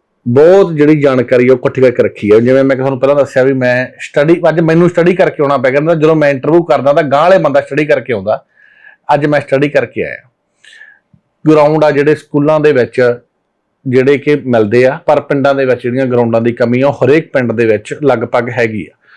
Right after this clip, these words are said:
ਜੇ ਆਪਾਂ ਗੱਲ ਕਰੀਏ, ਬਾਰਾਂ ਹਜ਼ਾਰ ਸੱਤ ਸੌ ਪਿੰਡ ਆ ਪੰਜਾਬ ਦੇ ਵਿੱਚ, ਤਾਂ ਜਿਹੜੀ ਇਹ ਕਮੀ ਨੂੰ ਵੀ ਕਿਤੇ ਨਾ ਕਿਤੇ ਸਰਕਾਰਾਂ ਜਾ ਕੇ ਪਤਾ ਨਹੀਂ ਕਦੋਂ ਜਾ ਕੇ ਦੂਰ ਕਰਨਗੀਆਂ।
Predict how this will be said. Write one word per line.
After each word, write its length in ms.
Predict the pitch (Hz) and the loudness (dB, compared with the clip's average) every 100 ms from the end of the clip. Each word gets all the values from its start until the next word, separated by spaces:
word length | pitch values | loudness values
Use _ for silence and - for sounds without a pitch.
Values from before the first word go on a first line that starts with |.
| _ 117 | _ -2
ਜੇ 80 | 139 | 0
ਆਪਾਂ 180 | 127 | 0
ਗੱਲ 180 | 131 135 | 0 0
ਕਰੀਏ, 220 | 127 135 | 0 0
ਬਾਰਾਂ 280 | 147 127 120 | 0 0 0
ਹਜ਼ਾਰ 200 | 131 131 | 0 0
ਸੱਤ 200 | 123 117 | 0 -4
ਸੌ 160 | - 120 | -2 -4
ਪਿੰਡ 260 | 120 107 | -4 -2
ਆ 40 | 110 | -2
ਪੰਜਾਬ 380 | 117 113 110 107 | -2 -4 -4 -2
ਦੇ 100 | 117 | 0
ਵਿੱਚ, 320 | 117 110 160 - - - _ | -2 -2 -4 -4 -20 -20 _
ਤਾਂ 120 | 165 | 0
ਜਿਹੜੀ 220 | 139 139 151 | 0 0 0
ਇਹ 140 | 160 | -2
ਕਮੀ 400 | - 131 131 131 | -2 -2 -2 -2
ਨੂੰ 240 | 127 127 | -2 -2
ਵੀ 320 | 127 135 135 - | 0 0 -2 -2
ਕਿਤੇ 240 | 135 139 | -2 0
ਨਾ 120 | 139 | -2
ਕਿਤੇ 260 | 127 123 127 | -4 -4 -4
ਸਰਕਾਰਾਂ 460 | - 123 123 120 123 | -2 -4 -2 -2 -2
ਜਾ 160 | 117 | -2
ਕੇ 160 | 113 123 | -2 -2
ਪਤਾ 260 | 123 123 | -2 -2
ਨਹੀਂ 140 | 127 135 | -4 -2
ਕਦੋਂ 280 | 147 143 143 | 0 0 0
ਜਾ 100 | 123 | 0
ਕੇ 120 | 123 | -2
ਦੂਰ 220 | 110 104 | -4 -6
ਕਰਨਗੀਆਂ। 400 | 92 87 92 | -8 -8 -10